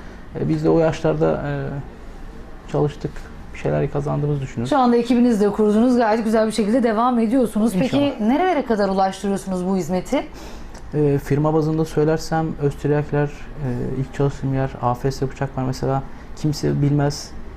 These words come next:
Speaker 1: E, ev hanımları, e, blenderların bıçaklarını imal eden Türkiye'nin sürpriz bir firması, gizli bir firması mesela.
Speaker 2: Hı hı.
Speaker 1: Çok iyi bir yer. E,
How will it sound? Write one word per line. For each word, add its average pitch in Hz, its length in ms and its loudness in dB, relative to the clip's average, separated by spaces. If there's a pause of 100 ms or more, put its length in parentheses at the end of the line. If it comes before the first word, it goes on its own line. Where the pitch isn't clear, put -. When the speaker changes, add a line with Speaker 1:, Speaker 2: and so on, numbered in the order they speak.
(220)
Speaker 1:
E, 135 80 2
ev 143 200 4
hanımları, 143 480 2 (760)
e, 62 1600 -4
blenderların 147 720 4
bıçaklarını 151 540 2
imal 143 260 2
eden 151 260 2 (320)
Türkiye'nin 151 400 0
sürpriz 151 400 0
bir 151 60 2
firması, 139 440 0
gizli 139 360 2
bir 165 60 2
firması 131 400 -2
mesela. 123 440 -2
Speaker 2:
Hı 233 60 4
hı. 214 40 6
Speaker 1:
Çok 180 140 2
iyi 131 260 0
bir 123 60 0
yer. 127 100 0
E, 117 360 -2